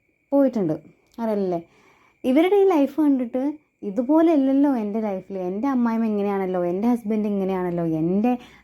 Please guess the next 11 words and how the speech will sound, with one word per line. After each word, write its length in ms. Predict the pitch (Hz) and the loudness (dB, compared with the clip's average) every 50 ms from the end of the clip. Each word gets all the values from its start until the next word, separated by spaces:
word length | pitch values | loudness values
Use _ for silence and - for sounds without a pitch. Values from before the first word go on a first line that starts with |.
| - | -6
ഏ, 260 | 202 196 196 196 190 | -2 0 0 2 2
ഹസ്ബൻഡിൻ്റെ 540 | 185 190 190 180 190 196 208 202 214 208 208 | 0 0 -2 -2 -2 0 0 0 0 0 0
അനിയൻ 360 | 208 - - 196 185 185 202 | 0 -2 -2 -2 0 0 0
ഇങ്ങനെയാണല്ലോ, 800 | 202 180 170 175 185 196 202 180 170 165 165 165 160 165 170 160 160 | 0 0 0 0 0 2 0 0 0 0 0 0 -2 -2 -2 -2 -2
എനിക്ക് 340 | 160 160 170 180 175 - 277 | -2 -2 -4 -4 -2 -2 0
മാത്രമാണല്ലോ 680 | 262 233 196 185 180 - 208 202 196 196 185 180 180 | 0 0 -2 -4 -6 -6 -6 -6 -4 -4 -4 -4 -4
ഇങ്ങനത്തെ 300 | 165 170 170 175 165 190 | -2 -2 -4 -4 -4 -6
കിട്ടിയത്." 440 | 185 180 175 170 - 175 175 175 175 170 - - - _ _ - | -6 -8 -8 -6 -6 -4 -4 -4 -6 -8 -12 -20 -20 _ _ -4
ഇങ്ങനെ 260 | - 240 254 254 254 | 0 2 4 4 4
തെറ്റിദ്ധാരണകൾ 1080 | 254 - - 226 214 - _ - 233 202 196 233 233 233 233 240 233 240 240 233 247 247 | 2 0 -2 -4 -4 -4 _ -6 -6 -2 0 0 2 2 2 0 0 -2 0 0 -2 -2
കൊണ്ട് 540 | 240 - - 214 180 170 170 165 180 233 | -4 -4 -6 -4 -4 -4 -2 -4 -4 -6